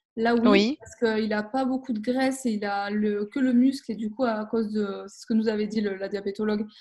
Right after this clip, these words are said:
Speaker 1: à cause du muscle et du fait qu'il court tout le temps, ben, ça se
Speaker 2: Ok.
Speaker 1: coude, en fait.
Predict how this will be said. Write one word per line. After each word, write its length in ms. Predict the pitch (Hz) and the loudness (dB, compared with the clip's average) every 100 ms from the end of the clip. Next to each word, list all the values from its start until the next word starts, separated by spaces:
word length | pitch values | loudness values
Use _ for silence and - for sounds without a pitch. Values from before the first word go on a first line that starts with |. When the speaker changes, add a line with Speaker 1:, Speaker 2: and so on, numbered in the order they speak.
| - | -8
Speaker 1:
à 120 | 214 | -2
cause 180 | 226 247 | 4 4
du 140 | 220 | 8
muscle 360 | 247 294 330 254 | 8 8 4 0
et 120 | 226 | -2
du 100 | 220 | -2
fait 160 | - 254 | -2 -2
qu'il 180 | 254 - | 0 -4
court 220 | 294 - | -4 -6
tout 160 | - | -2
le 80 | 240 | 0
temps, 240 | 269 285 302 | 2 0 2
ben, 100 | 240 | 0
ça 160 | 226 | 0
se 200 | 226 - | -4 0
Speaker 2:
Ok. 440 | 220 208 202 214 254 _ | 4 6 8 6 6 _
Speaker 1:
coude, 160 | 320 254 | 0 2
en 180 | 220 220 | 2 -2
fait. 220 | 226 | -4